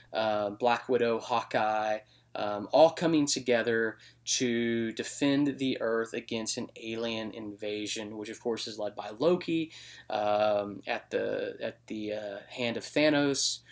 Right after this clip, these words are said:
And of course the Avengers fight them off, and all goes well. But then we get to Ultron, Age of Ultron, and we find a Tony Stark who is suffering from, uh,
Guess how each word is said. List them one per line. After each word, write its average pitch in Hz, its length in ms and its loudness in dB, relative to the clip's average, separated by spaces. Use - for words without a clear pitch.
And 123 760 2
of 123 80 -2
course 170 240 6
the 147 100 6
Avengers 127 360 2
fight 107 240 0
them 101 160 -4
off, 175 580 4
and 120 420 4
all 117 220 4
goes 110 320 -4
well. 156 760 4
But 135 120 2
then 233 160 8
we 247 100 10
get 196 180 4
to - 100 4
Ultron, 123 880 4
Age 127 180 0
of 120 80 -4
Ultron, 113 920 2
and 117 320 -2
we 123 240 -2
find 131 320 2
a 143 40 0
Tony 147 220 -2
Stark 117 500 0
who 113 400 -4
is 113 540 -2
suffering 113 600 -2
from, 107 560 -4
uh, 104 380 -6